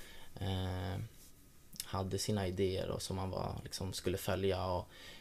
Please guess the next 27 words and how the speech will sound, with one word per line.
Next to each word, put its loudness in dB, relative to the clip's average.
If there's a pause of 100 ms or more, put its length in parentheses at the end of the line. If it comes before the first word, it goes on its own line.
(160)
det 6
fick 0
ju, 6
fick -2
ju 6
en 4
också 2
att 0
tänka 6
mycket 2
fotboll 6 (100)
och 4
inte 6
bara 10
liksom 0
gå 10
ut 4
på 0
planen 12
och 0
göra 6
din 6
grej, 12
utan 2 (280)
det 2
var 10
också 2